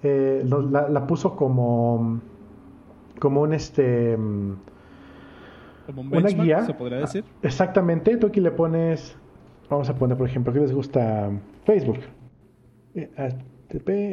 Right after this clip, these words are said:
Speaker 1: eh, dos puntos, diagonal, facebook punto com. Vamos a hacer grab the results. Lo compara y luego te dice el resultado. Y te dice cuánto cuesta cargar Facebook, o sea, la página de Facebook sin, sin ningún,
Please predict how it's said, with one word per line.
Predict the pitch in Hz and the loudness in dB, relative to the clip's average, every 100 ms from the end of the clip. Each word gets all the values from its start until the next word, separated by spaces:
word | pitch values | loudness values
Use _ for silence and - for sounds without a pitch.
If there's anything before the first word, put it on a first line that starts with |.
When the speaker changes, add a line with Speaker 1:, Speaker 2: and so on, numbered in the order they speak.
| 165 185 190 | -6 -4 -4
Speaker 1:
eh, | |
dos | 151 - | -6 -8
puntos, | 185 180 160 | -6 -6 -2
diagonal, | 131 120 139 175 180 185 | -2 -2 -4 -4 -4 -4
facebook | - - 175 170 - 202 202 - | -6 -4 -4 -4 -4 -4 -4 -12
punto | 139 - | -18 -6
com. | 233 269 - _ _ _ _ _ _ _ _ - - _ _ | -4 -4 -8 _ _ _ _ _ _ _ _ -20 -20 _ _
Vamos | 135 127 127 | -4 -2 0
a | |
hacer | 120 | 0
grab | 135 | 0
the | 135 | -2
results. | 131 117 98 - - _ - - - - - - - - - - - - - - 147 | -2 -2 -6 -8 -20 _ -20 -20 -20 -20 -20 -20 -20 -20 -20 -20 -20 -20 -20 -6 -2
Lo | 139 | 0
compara | 143 135 240 214 | 0 2 2 2
y | |
luego | 170 175 | 2 0
te | 151 | 0
dice | 143 | 0
el | 151 | 0
resultado. | 127 127 117 143 | 0 0 0 -2
Y | 131 | -2
te | 156 | 0
dice | 175 214 202 | 0 0 0
cuánto | 214 226 240 240 | 0 0 0 0
cuesta | 202 185 - 208 | 0 0 0 -4
cargar | - 151 156 160 - - | 0 0 0 -2 -4 -4
Facebook, | 180 156 135 147 - | -2 -2 -2 -4 -4
o | 127 | -4
sea, | 135 127 | -2 0
la | 120 | 0
página | 139 185 185 160 | -2 -2 0 0
de | 110 | 0
Facebook | 139 156 165 | 0 0 -2
sin, | 147 | -4
sin | 131 143 | -2 -2
ningún, | 139 147 180 185 180 175 | 0 -2 0 0 0 -2